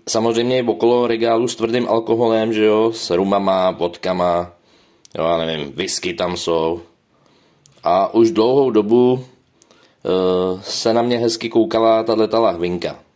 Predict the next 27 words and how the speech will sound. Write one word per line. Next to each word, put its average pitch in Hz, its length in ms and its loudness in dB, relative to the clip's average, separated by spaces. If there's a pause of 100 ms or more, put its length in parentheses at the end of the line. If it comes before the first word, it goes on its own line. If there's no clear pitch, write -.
(280)
jo. 85 300 -4 (840)
A 98 300 0
já 101 140 0
jsem 143 140 -2
se 143 100 0
na 127 100 2
ní 92 120 -2
taky 78 220 -4
vždycky 95 280 -4
podíval, 90 760 0 (300)
ale 98 200 0 (300)
pak 107 140 -8
jsme 123 140 0
si 120 100 0
každý 117 280 0
uvědomili, 110 480 2
že 104 100 -2
máme, 110 380 0 (580)
eh, 80 420 -4
svůj 113 600 -2
nějaký 107 320 -2
program, 92 500 -2
já 98 100 0
jsem 101 160 -2
měl 98 140 -2
nějaký 98 300 -4
nákupní 92 640 -4